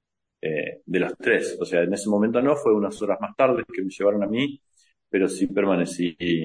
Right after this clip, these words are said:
eh, secuestrado, privado de la libertad, desaparecido, sin que mi familia pudiera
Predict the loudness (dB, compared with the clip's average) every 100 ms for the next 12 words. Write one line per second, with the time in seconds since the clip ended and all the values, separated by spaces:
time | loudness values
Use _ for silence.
0 | -6 -14 _ _ _ _ _ _ -6 -4
1 | -2 -4 -8 -12 -8 -4 -2 -2 0 4
2 | 6 6 4 2 4 4 4 2 0 0
3 | 4 4 4 -2 -10 -10 -10 -10 -6 0
4 | 0 0 -4 -6 -6 -10 -8 -8 -8 -4
5 | -2 0 0 0 4 2